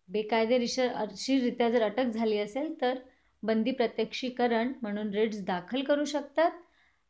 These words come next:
आणि असे झाल्यास अटक ज्या व्यक्तीने केले आहे त्याला काही ठराविक कालावधीमध्ये पुरावे सादर करावे लागतात आणि त्या प्रकारचे पुला-, पुरावे जर न्यायालयात सादर करण्यास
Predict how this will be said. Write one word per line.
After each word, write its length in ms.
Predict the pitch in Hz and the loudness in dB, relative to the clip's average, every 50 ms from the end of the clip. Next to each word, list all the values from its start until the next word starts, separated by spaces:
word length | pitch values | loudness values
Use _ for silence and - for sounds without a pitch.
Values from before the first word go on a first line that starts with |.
| _ | _
आणि 500 | - 277 320 330 302 302 330 - - - - _ _ _ _ - | 4 6 6 6 6 4 2 0 -4 -10 -16 _ _ _ _ -4
असे 320 | 247 254 - - 359 370 | -4 -2 0 2 2 2
झाल्यास 580 | 302 247 247 214 196 190 196 220 294 302 - - _ _ _ _ _ _ _ _ _ _ _ _ _ - | 4 4 2 2 4 4 4 2 2 0 -4 -12 _ _ _ _ _ _ _ _ _ _ _ _ _ 0
अटक 280 | 240 247 247 359 381 381 370 - - _ _ _ _ _ _ 202 190 | 0 2 4 4 4 4 2 -6 -18 _ _ _ _ _ _ -10 -2
ज्या 200 | 214 262 285 339 | 4 6 6 8
व्यक्तीने 460 | 349 330 294 - - 277 254 240 240 233 | 6 6 2 0 0 2 2 4 4 2
केले 240 | 214 214 190 185 | 2 0 0 0
आहे 340 | 185 180 170 165 185 233 285 - - - | 0 0 0 -2 -2 -2 -4 -6 -4 -2
त्याला 200 | - 214 208 214 | 0 2 2 2
काही 200 | 220 214 240 240 | 2 0 0 -2
ठराविक 640 | 247 247 - 226 208 214 226 226 233 320 320 320 - - | -2 -2 -2 0 2 2 2 2 2 0 -4 -4 -4 0
कालावधीमध्ये 800 | 226 208 202 202 208 214 214 208 202 240 226 214 202 190 208 262 | 2 2 4 4 2 2 2 2 2 2 2 2 0 -2 -2 -2
पुरावे 560 | 302 - - - 226 208 214 214 214 220 220 | -4 -4 0 2 4 4 6 4 4 2 0
सादर 460 | 220 - 226 196 185 185 208 262 254 | 0 0 0 0 2 2 2 2 2
करावे 360 | 294 - 254 226 220 214 208 190 | 2 2 2 2 2 2 2 0
लागतात 400 | 185 175 - - - 220 277 330 - - - _ _ _ _ _ _ _ _ _ - | -2 -4 -6 -4 -2 -2 -2 -2 -4 -12 -20 _ _ _ _ _ _ _ _ _ -4
आणि 220 | 220 220 233 269 | 0 2 2 2
त्या 260 | 262 269 - 285 302 | 2 0 0 0 0
प्रकारचे 540 | 330 330 320 311 311 320 311 302 302 - 330 | 2 2 2 2 4 4 2 2 2 0 -4
पुला-, 340 | 330 - - 262 233 233 202 | -4 -2 0 0 0 0 0
पुरावे 600 | 202 - 240 247 240 247 233 202 202 214 262 302 | -2 0 4 4 6 6 6 6 4 2 0 0
जर 140 | 269 285 285 | 0 0 2
न्यायालयात 460 | 262 247 220 214 214 220 226 247 254 | 2 2 2 2 2 2 2 2 0
सादर 480 | - - 254 214 208 196 196 233 247 240 | -2 0 2 2 2 2 0 0 -2 -2
करण्यास 680 | 247 - 220 220 233 269 285 269 240 208 214 220 | -2 0 0 2 2 2 2 2 2 2 0 -2